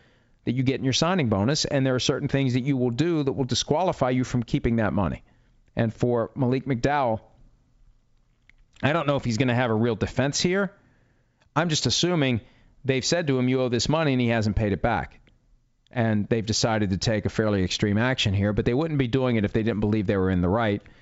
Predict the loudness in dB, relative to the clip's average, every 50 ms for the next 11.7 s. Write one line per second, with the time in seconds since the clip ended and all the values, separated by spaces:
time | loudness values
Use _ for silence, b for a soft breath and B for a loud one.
0 | B B B B B -2 -2 0 0 -2 -2 0 -2 0 0 -2 -2 0 0 2
1 | 2 0 0 -2 -2 -2 -2 -2 -4 -2 -2 0 0 0 0 0 0 0 0 0
2 | 0 -2 0 0 0 0 2 2 2 2 2 0 -2 -2 -2 0 0 0 2 2
3 | 0 0 -2 -4 -4 -2 -2 0 2 2 2 0 0 0 0 0 0 0 0 0
4 | 0 2 2 2 2 0 -2 -2 -4 -4 -2 0 0 0 0 0 -2 B B B
5 | B B B B -6 -2 0 -2 -2 0 0 0 0 0 -2 -2 -2 0 0 2
6 | 2 2 2 0 0 0 -2 -2 -4 -6 B B B B B -2 0 0 0 0
7 | 0 -2 0 0 -2 0 0 0 0 2 0 0 0 0 0 0 0 0 0 -2
8 | -4 B B B B B B B -2 0 0 0 0 0 0 0 0 0 2 2
9 | 2 2 0 0 0 -2 -2 -2 -2 0 0 2 2 0 0 -2 -4 b b b
10 | b b b b _ -4 -2 -2 0 0 0 0 0 0 0 2 0 0 -2 -2
11 | -4 -8 -20 _ _ _ _ _ -4 -2 0 0 -2